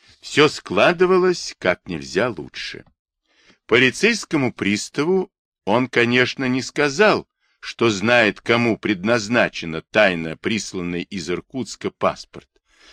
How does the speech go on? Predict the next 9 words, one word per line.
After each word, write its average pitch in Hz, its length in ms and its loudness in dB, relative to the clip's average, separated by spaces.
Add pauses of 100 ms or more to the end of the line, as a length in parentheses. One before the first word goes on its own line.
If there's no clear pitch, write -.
(160)
Пообещал 110 680 2
только 147 420 0
приложить 120 640 0
особые 110 640 0
старания, 135 600 0
чтобы 92 520 -2 (320)
не 101 220 2
допустить 113 720 -2
побегов. 127 520 -4